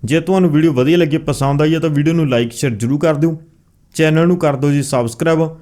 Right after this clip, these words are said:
ਤੇ ਇਸੇ ਤਰ੍ਹਾਂ ਦੀ ਹਰ ਰੋਜ਼ ਨਵੀਂ ਵੀਡੀਓ ਦੇਖਣ ਵਾਸਤੇ ਚੈਨਲ ਨੂੰ ਸਬਸਕ੍ਰਾਈਬ ਕਰ ਦਿਓ। ਨਾਲ ਇੱਕ ਬੈਲ ਆਈਕਨ ਹੈ, ਉਹਨੂੰ all 'ਤੇ ਸੈੱਟ ਕਰਕੇ ਲਾਜ਼ਮੀ ਕਲਿੱਕ ਕਰ ਦਿਓ ਜੀ।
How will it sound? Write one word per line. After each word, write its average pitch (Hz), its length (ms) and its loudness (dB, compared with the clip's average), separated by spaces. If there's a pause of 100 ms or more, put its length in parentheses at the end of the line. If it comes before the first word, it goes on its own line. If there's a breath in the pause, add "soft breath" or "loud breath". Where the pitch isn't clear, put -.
(440 soft breath)
ਤੇ 165 180 2
ਇਸੇ 175 200 0
ਤਰ੍ਹਾਂ 170 200 0
ਦੀ 160 140 0
ਹਰ 135 180 0
ਰੋਜ਼ 160 240 0
ਨਵੀਂ 143 320 0
ਵੀਡੀਓ 160 180 -2
ਦੇਖਣ 160 240 -2
ਵਾਸਤੇ 143 360 -4
ਚੈਨਲ 127 300 -2
ਨੂੰ 131 120 -2
ਸਬਸਕ੍ਰਾਈਬ 123 520 -2
ਕਰ 160 140 0
ਦਿਓ। 165 140 0
ਨਾਲ 131 200 0
ਇੱਕ 123 120 -6
ਬੈਲ 127 320 0
ਆਈਕਨ 156 260 0
ਹੈ, 170 60 -2
ਉਹਨੂੰ 156 320 -2
all 135 220 -2
'ਤੇ 120 100 -4
ਸੈੱਟ 123 220 -4
ਕਰਕੇ 120 300 -4
ਲਾਜ਼ਮੀ 110 380 -2
ਕਲਿੱਕ 104 300 -6
ਕਰ 107 200 -2
ਦਿਓ 135 200 2
ਜੀ। 156 240 -2